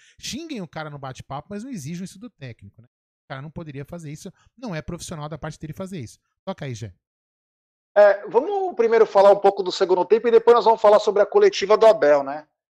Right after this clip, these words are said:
Speaker 2: Mas, galera, vamos deixar seu like aí, se inscrever no canal, que é importante pra nós.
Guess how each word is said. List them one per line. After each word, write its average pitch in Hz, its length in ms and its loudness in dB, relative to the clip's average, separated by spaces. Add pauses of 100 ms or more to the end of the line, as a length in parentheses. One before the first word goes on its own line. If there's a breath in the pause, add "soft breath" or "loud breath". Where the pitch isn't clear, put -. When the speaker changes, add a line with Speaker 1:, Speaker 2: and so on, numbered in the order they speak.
(120)
Speaker 2:
Mas, 170 100 -10
galera, 208 280 6
vamos 202 180 -6
deixar 233 280 0
seu 190 180 -4
like 175 280 0
aí, 151 300 -4
se 147 100 -16
inscrever 151 360 -8
no 160 80 -12
canal, 147 400 -2
que 190 100 -6
é 185 40 -4
importante 175 540 -8
pra 175 200 -6
nós. 139 480 -10